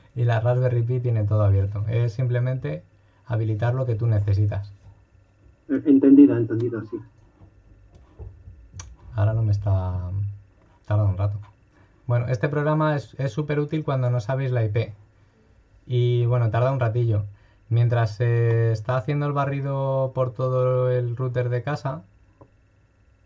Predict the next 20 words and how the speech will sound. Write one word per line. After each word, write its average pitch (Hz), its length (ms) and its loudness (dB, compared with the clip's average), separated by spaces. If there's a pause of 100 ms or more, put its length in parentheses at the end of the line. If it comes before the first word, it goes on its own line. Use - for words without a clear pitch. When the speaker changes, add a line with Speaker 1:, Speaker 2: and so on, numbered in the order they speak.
(100)
Speaker 1:
que 120 80 -2
es 117 80 -2
donde 120 220 0
estoy 110 180 -6
conectado 117 480 -2
con 113 160 0
este 113 240 -2
ordenador, 117 540 -2 (1040)
eh, 117 840 2 (640)
una 143 240 0
cosa 147 260 -4
que 139 100 -2
me 139 80 -2
he 123 40 -2
saltado 135 380 0
y 117 60 2
no 120 80 2
os 123 120 -4
he 131 60 -2
dicho 147 460 -6